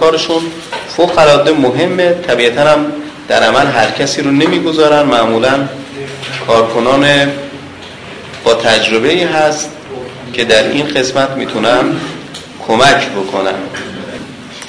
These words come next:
نکتهٔ بعدی بحث در واقع کار دومی که در توقیف باید انجام داد، ارزیابی اموال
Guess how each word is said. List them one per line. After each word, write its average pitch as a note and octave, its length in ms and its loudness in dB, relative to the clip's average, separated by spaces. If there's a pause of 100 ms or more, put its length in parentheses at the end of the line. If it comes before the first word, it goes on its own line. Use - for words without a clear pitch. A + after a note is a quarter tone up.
(120)
نکتهٔ A#3 400 6
بعدی F#3+ 380 6
بحث F#3+ 400 4
در F#3+ 440 6
واقع E3+ 300 6 (540)
کار D#3 200 4
دومی C#3 560 4
که E3 100 0
در A#2+ 280 6 (1500)
توقیف D#3+ 380 6
باید B2 340 6
انجام A#2 540 2
داد، F3 420 4
ارزیابی B2 960 4
اموال G#2 720 4